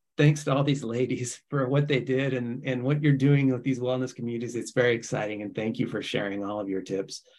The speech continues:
The challenge for you today: go out and, and, and do something difficult. Commit to doing one of these wellness groups. Commit to growing this trust at a large level, and I promise you, you will grow,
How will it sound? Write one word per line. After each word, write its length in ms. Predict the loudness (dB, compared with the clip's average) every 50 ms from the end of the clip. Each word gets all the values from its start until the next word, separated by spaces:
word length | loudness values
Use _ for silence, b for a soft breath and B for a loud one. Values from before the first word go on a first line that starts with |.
| b b b b b b b _ _ -6
The 80 | -4
challenge 400 | -2 0 2 6 8 10 10 10
for 80 | 10 10
you 180 | 8 8 8 8
today: 560 | 6 4 6 6 6 4 4 2 0 -4 -8 _ _ _ _ _ _ _ _ _ _ _ _ -8 -4 2
go 280 | 4 4 6 6 4
out 340 | 2 0 -2 -4 -6 -8 -10 -18 _ _ _ _ -12
and, 240 | -10 -10 -10 -10 -14 _ -16 -10
and, 300 | -10 -8 -8 -8 -10 -8
and 140 | -8 -6 0
do 120 | 2 4 4
something 340 | 4 4 2 2 2 4
difficult. 520 | 4 4 4 2 0 -4 -6 -6 -6 -6 -10 _
Commit 520 | -2 2 6 8 8 8 8 6 4 0 -4
to 100 | -4 -4
doing 340 | 0 4 6 8 10 10 10
one 120 | 8 6
of 60 | 4
these 160 | 2 -2 -4
wellness 420 | -4 -4 -2 -2 0 -2 -2 -4 -8
groups. 300 | -8 -8 -8 -8 -10 -12
Commit 420 | -10 -4 0 2 2 2 2 2
to 80 | -2 -6
growing 480 | -6 -4 -4 0 2 2 2 2 2
this 180 | 0 -4 -6 -8
trust 360 | -8 -8 -8 -8 -8 -10 -10
at 60 | -8
a 60 | -6 -4
large 360 | -4 -2 -2 -2 -4 -4 -4
level, 360 | -4 -4 -2 -2 -2 -2 -2
and 100 | -2 -4
I 100 | -4 -6
promise 560 | -8 -8 -6 -2 0 0 2 2 2 0 0
you, 260 | -2 -4 -6 -8 -12 -18 _ _ _ _ _ _ _ _ _ _ _ _ _ _ -10
you 280 | -2 4 8 8 10 10
will 180 | 8 8 6
grow, 460 | 4 4 2 0 -2 -4 -6 -8 -10